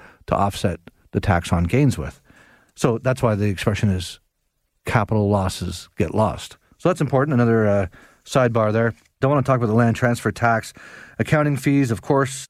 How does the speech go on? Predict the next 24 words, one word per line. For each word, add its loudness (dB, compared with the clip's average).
The 2
article 2
says, -2
"I 0
recommend 2
you 2
work 2
with 2
an 2
accountant. 0
Hiring 2
one 4
can 0
save 0
you 2
from 2
making 2
errors 2
on 2
your 2
tax -2
returns -2
for -6
complex -4